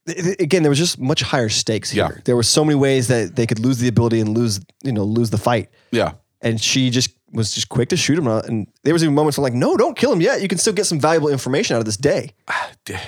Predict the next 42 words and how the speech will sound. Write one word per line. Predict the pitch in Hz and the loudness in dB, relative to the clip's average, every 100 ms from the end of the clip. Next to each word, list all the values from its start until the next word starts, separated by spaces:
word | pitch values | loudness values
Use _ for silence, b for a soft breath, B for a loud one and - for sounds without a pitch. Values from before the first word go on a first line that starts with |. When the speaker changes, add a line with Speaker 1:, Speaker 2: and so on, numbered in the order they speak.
| - | -14
Speaker 2:
Yeah, | 98 95 78 | -4 -4 -2
it's, | 92 104 - - - _ _ _ | -4 -2 -2 -4 -10 _ _ _
it's | - - | -6 -4
a | - | -2
good | 147 | 0
movie, | 127 135 131 | 2 2 2
man. | 123 120 120 123 | 2 2 2 2
Like, | 117 104 | 0 0
I | 123 131 | 0 2
saw | - 131 | 2 2
this | 127 117 | 0 -2
in | |
the | 101 | -2
theater, | - 104 101 95 92 B B B B B - | -2 -2 0 0 -4 B B B B B -4
and | 113 | 0
I | 107 | 2
remember | 107 104 104 98 92 - | 0 0 0 0 -2 -2
I | 98 92 | -2 -2
told | 87 104 95 | -2 -2 0
my | 95 87 | -2 -2
dad, | 85 85 | -4 -2
my | 104 | -2
d-, | 110 107 | -4 -2
mom | 110 104 | -2 0
and | 98 | 0
dad | 90 | -2
never | 92 85 82 | -2 -2 -2
go | 80 76 - - | -2 -4 -6 -8
to | 90 | -6
the | 73 | -6
movies. | 78 78 69 - - - | -6 -6 -8 -10 -12 -4
Like, | 135 127 | 0 2
Speaker 1:
Mm-hmm. | 101 | 0
Speaker 2:
they, | 92 98 | 0 -2
they, | 87 92 | -2 -4
they, | 82 - | -4 -4
they | 92 | -4
watch | 85 82 87 | -2 -2 -2
everything | 76 78 | -6 -6
on, | 76 73 | -8 -8
like, | 80 76 | -8 -6
"Guys, | 82 78 - | -6 -6 -8